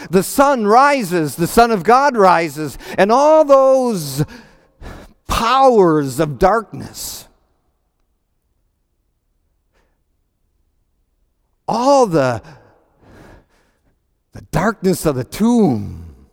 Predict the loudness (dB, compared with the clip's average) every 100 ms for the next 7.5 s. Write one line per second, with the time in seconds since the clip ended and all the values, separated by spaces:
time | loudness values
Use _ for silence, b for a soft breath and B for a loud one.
0 | _ _ _ _ _ _ _ _ _ _
1 | _ _ _ _ _ _ _ _ _ _
2 | _ _ _ _ _ _ _ _ -12 -6
3 | -2 -2 -4 -4 -8 -8 -10 -6 -6 -6
4 | -12 -20 -20 -20 _ _ _ _ _ B
5 | B 2 6 6 4 2 0 -2 -2 -2
6 | -8 -2 2 2 2 2 2 2 0 -2
7 | -4 -2 -2 -2